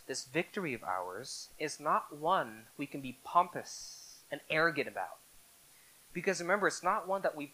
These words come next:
earned based on our own righteousness or our own religiosity. Remember the gospel? We don't get to hang this victory over other people's heads saying, "I'm better than you. I'm victorious, I'm vindicated because I'm better than you."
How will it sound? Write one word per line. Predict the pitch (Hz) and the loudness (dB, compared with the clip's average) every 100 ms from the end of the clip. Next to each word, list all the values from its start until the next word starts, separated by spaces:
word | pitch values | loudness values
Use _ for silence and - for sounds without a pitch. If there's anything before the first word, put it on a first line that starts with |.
| - | 0
earned | 135 170 127 98 | 2 4 0 -6
based | 127 - | -8 -6
on | 135 | -4
our | 131 | -2
own | 131 | -2
righteousness | 120 113 - 180 - - - - - - | 0 -2 -4 -16 -18 -16 -14 -14 -10 6
or | 156 | 8
our | 135 | 10
own | 156 165 | 8 4
religiosity. | 143 143 151 127 120 139 - 110 - - - - - - - - - - | 2 2 2 2 4 4 4 -12 -16 -20 -20 -20 -20 -20 -20 -20 -20 -16
Remember | 123 123 165 | -4 -2 0
the | 165 | 0
gospel? | 113 117 - - 175 185 - - - - - | 4 2 2 -8 -8 -10 -16 -20 -20 -20 -8
We | 165 | 6
don't | 208 190 | 8 10
get | 175 220 | 8 8
to | 202 | 6
hang | - 214 240 | 4 6 6
this | 196 185 | 4 2
victory | 165 202 - 180 135 | 6 4 4 -2 8
over | 170 160 160 | 8 10 10
other | 175 | 10
people's | 190 208 170 139 | 8 0 0 -2
heads | - 196 143 123 - - - | 4 4 4 0 -16 -20 -6
saying, | - 185 175 160 - - - - - - - - - | 4 6 6 2 -10 -20 -20 -20 -20 -20 -20 -10 8
"I'm | 175 202 | 10 10
better | 175 214 233 | 12 12 12
than | 180 135 | 10 0
you. | 107 90 - - - - - - | -6 -12 -20 -20 -20 -20 -4 6
I'm | 185 185 | 6 6
victorious, | 180 - 208 226 220 | 4 6 12 12 12
I'm | 190 156 | 8 4
vindicated | 175 202 202 208 202 | 6 8 8 8 8
because | 165 165 170 156 | 6 6 8 8
I'm | 160 190 165 | 8 8 8
better | 180 208 | 8 8
than | 147 117 | 4 -4
you." | 98 | -10